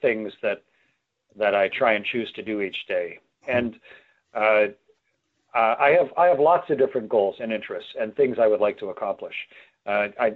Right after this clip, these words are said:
Speaker 1: I have a very clear one, and, and that was, uh, that is to walk on the moon. I, I would <laughs> love to walk on the moon.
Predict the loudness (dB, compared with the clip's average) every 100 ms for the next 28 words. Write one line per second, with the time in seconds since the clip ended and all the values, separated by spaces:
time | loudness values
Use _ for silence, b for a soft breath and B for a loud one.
0 | -2 0 0 2 2 2 -2 0 4 4
1 | 2 -2 -8 -6 -6 -2 2 2 2 -2
2 | -4 -16 -20 -14 -10 -8 0 0 0 -2
3 | 2 2 2 -4 -2 0 0 0 2 4
4 | 4 4 2 2 4 4 2 -4 -4 -8